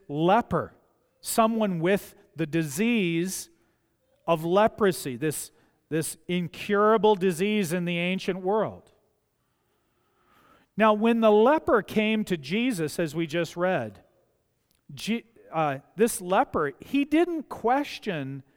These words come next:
whether or not Jesus had the power to heal him. He did wonder whether or not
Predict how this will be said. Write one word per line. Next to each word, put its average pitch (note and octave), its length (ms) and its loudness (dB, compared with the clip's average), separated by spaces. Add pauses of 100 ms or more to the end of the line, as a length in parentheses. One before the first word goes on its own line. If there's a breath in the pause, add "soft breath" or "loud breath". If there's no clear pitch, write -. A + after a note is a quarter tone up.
(300)
whether F#3 440 0
or F3 60 -2
not E3+ 320 -4
Jesus E3 540 -6
had D3+ 260 -2
the C3+ 80 -6
power D#3 720 -6 (640)
to C#3 140 -8
heal D#3+ 360 -6
him. F#2 260 -10 (1200)
He F#3+ 240 -6
did G3 520 0 (140)
wonder F3 540 -4
whether D#3 500 -4
or A3+ 60 -4
not A#2 440 -8